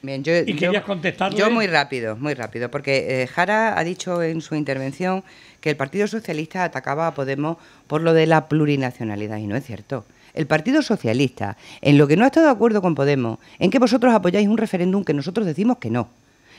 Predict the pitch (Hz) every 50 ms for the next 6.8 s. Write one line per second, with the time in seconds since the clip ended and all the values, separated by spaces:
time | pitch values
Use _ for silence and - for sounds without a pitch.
0 | - - 180 180 180 175 170 180 165 165 151 - 220 233 294 302 302 269 233 -
1 | - 170 - - 175 170 156 - _ _ _ _ - 143 151 208 254 285 302 294
2 | - - 160 160 160 160 - - 143 139 - - 247 262 254 - - 165 156 151
3 | 147 - 247 269 311 311 - - - - 131 120 135 131 113 107 - _ _ -
4 | _ - 143 170 170 147 - 135 107 - - - - - - 233 233 220 220 214
5 | 208 - 220 202 208 214 226 254 277 269 269 254 233 196 - 240 233 220 214 -
6 | - 185 175 165 - 190 190 202 202 - 285 320 349 330 220